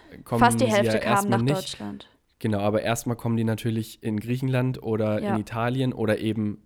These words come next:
Speaker 1: äh, in der Türkei an und von da aus geht's dann weiter in die E U hinein.
Speaker 2: Ja,
Speaker 1: Genau.
Speaker 2: aber irgendwie, ähm, etwa, ich weiß gar nicht mehr die Zahl, aber ich glaube, sechsundvierzig Prozent der Asylanträge wurden in Deutschland gemacht.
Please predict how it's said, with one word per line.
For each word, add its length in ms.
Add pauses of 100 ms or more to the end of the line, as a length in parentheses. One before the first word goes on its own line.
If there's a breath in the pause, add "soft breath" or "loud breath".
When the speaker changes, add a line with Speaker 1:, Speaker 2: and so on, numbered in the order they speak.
(100)
Speaker 1:
äh, 280
in 80
der 100
Türkei 420
an 160
und 140
von 160
da 200
aus 340
geht's 240
dann 180
weiter 360 (380 soft breath)
in 120
die 140
E 40
U 160
hinein. 400 (400)
Speaker 2:
Ja, 240 (680 soft breath)
Speaker 1:
Genau. 100
Speaker 2:
aber 260
irgendwie, 540 (560 soft breath)
ähm, 320
etwa, 480 (120)
ich 180
weiß 160
gar 100
nicht 60
mehr 80
die 100
Zahl, 320
aber 100
ich 80
glaube, 300 (140)
sechsundvierzig 680
Prozent 600
der 120
Asylanträge 920
wurden 220
in 120
Deutschland 460
gemacht. 420